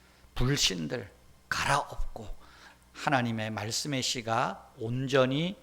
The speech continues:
심기어지는 그런 은혜와 축복이 있으면 좋겠습니다. 하나님,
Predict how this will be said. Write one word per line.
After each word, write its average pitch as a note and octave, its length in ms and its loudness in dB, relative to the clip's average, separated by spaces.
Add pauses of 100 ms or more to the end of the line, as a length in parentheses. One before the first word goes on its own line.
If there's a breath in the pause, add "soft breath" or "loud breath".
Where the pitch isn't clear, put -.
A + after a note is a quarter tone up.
(140 soft breath)
심기어지는 E3+ 1000 4 (580 soft breath)
그런 A2+ 340 0
은혜와 G#2+ 340 0
축복이 - 420 -6
있으면 G2+ 640 -6 (100)
좋겠습니다. - 800 -6 (1300 loud breath)
하나님, A#2+ 560 4